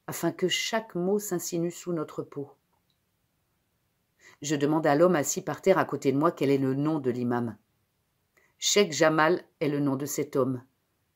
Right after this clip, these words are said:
dont les mots ont arrêté mes pas et pénétré sous ma peau. Son adjoint s'appelle Malab Abdul Nour Mohamed. « Oh, Abdul Nour n'est pas un Haoussa, » me confie-t-il. « Ah bon ? » «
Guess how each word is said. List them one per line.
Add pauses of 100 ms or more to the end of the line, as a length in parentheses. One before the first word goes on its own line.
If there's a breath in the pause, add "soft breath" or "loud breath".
(140)
dont
les
mots (200 loud breath)
ont
arrêté
mes
pas
et
pénétré
sous
ma
peau. (1200 soft breath)
Son
adjoint
s'appelle
Malab
Abdul
Nour
Mohamed. « (1500)
Oh,
Abdul
Nour
n'est
pas
un
Haoussa, »
me
confie-t-il. « (760)
Ah
bon ? » «